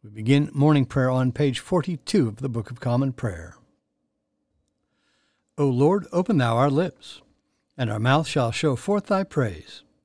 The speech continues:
Glory to the Father, and to the Son, and to the Holy Spirit, as it was in the beginning,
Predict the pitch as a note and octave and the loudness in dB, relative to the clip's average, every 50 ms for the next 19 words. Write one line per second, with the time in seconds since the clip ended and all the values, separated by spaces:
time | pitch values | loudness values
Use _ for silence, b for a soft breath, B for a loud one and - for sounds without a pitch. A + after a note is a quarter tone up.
0 | _ _ _ _ _ _ _ _ _ _ _ _ _ A#2 A#2 A#2+ C3 C3 A#2+ A#2+ | _ _ _ _ _ _ _ _ _ _ _ _ _ -6 -2 0 0 0 0 0
1 | C3+ A#2+ A#2 - D3 C#3 C#3 D#3+ F#3+ F#3+ - _ _ D#3 E3 G#3+ A3 - D3 B2+ | -2 -2 -2 0 2 2 2 2 -2 -6 -8 _ _ -2 0 0 0 -2 -2 -2
2 | B2+ B2 - - D#3 D3+ D#3+ F3+ F3+ C3+ B2 A2+ - _ _ C3 B2+ C3 C3+ C#3+ | -2 0 2 4 4 4 4 2 0 -4 -6 -12 -20 _ _ -2 0 0 2 0
3 | C#3 C3 B2 - D#3 C#3+ D3 C3+ C#3 D3+ D3 C#3+ B2+ - - - F3 E3 G3+ A3+ | 0 -2 -6 -8 -4 -2 0 2 2 2 2 0 0 -2 -2 -2 -2 0 0 -2
4 | G#3 - _ _ _ _ _ _ _ _ _ _ _ _ _ _ _ _ - A2+ | -6 -8 _ _ _ _ _ _ _ _ _ _ _ _ _ _ _ _ -6 -2
5 | A#2 B2 A#2+ D#3 D3+ - - D#3+ D#3 D#3 D#3 C3 - - D#3 D3 C#3+ C3 A#2+ B2 | 0 2 2 2 0 0 0 2 2 2 0 -2 -2 0 2 2 2 2 2 2
6 | A#2 C3+ D3 E3 F#3 F#3+ F3 E3 D#3 | 2 4 4 4 2 0 -4 -8 -12